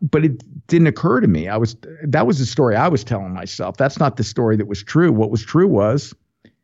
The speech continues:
he was ready to do whatever it took to protect me from something that he no longer believed in. And so again, you know, and so that's when I knew that,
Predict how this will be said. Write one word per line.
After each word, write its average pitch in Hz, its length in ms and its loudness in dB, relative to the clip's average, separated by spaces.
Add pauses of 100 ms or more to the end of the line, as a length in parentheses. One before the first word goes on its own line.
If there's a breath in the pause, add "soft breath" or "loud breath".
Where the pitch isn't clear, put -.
(180)
he 143 180 2
was 190 200 4
ready 135 260 4
to 120 80 2
do 123 180 2
whatever 127 480 2
it 120 120 0
took 147 260 0
to 131 80 0
protect 147 420 -2
me 117 100 2
from 110 220 0
something 117 400 0
that 107 160 2
he 139 240 2
no 123 180 6
longer 117 300 4
believed 127 440 2
in. 82 280 -2 (1120 soft breath)
And 135 180 4
so 139 640 4
again, 151 480 2
you 117 100 6
know, 127 240 2
and 139 160 0
so 165 140 2
that's 175 280 0
when 143 120 2
I 123 100 4
knew 127 220 4
that, 107 160 0